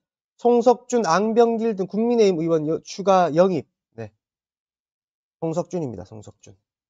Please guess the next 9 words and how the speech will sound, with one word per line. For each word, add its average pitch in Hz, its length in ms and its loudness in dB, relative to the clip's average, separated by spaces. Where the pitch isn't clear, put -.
네, - 80 -18
이 131 60 -10
사람도 160 220 -4
국민의힘입니다. 123 800 -8
네, 98 80 -20
사진, 131 380 -14
사진 151 260 -14
좀 139 100 -14
보여드릴게요. 98 460 -18